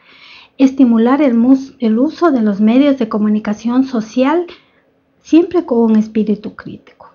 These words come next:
estimular el uso de medios de computarizados avanzados, como son la multimedia, tecnología de realidad virtual, etcétera. Estimular la convivencia en un medio de tolerancia.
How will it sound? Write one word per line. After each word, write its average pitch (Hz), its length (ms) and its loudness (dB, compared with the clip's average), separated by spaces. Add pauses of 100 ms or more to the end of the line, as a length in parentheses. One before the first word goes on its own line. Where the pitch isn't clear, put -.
(100)
estimular 214 1080 -2
el 220 260 0
uso 262 380 -4
de 240 100 -4
medios 220 440 0
de - 200 -12
computarizados 247 1160 -6 (180)
avanzados, 214 880 -2 (100)
como 202 220 -10
son 208 240 -10
la 208 80 -8
multimedia, 214 840 -4
tecnología 208 1040 -2 (280)
de 220 80 -6
realidad 214 560 -4
virtual, 254 680 -4 (460)
etcétera. - 520 -18 (680)
Estimular 254 840 2
la 311 140 -2
convivencia 240 920 0
en 254 160 -2
un 254 220 0
medio 247 380 0
de 196 100 -2
tolerancia. - 880 -12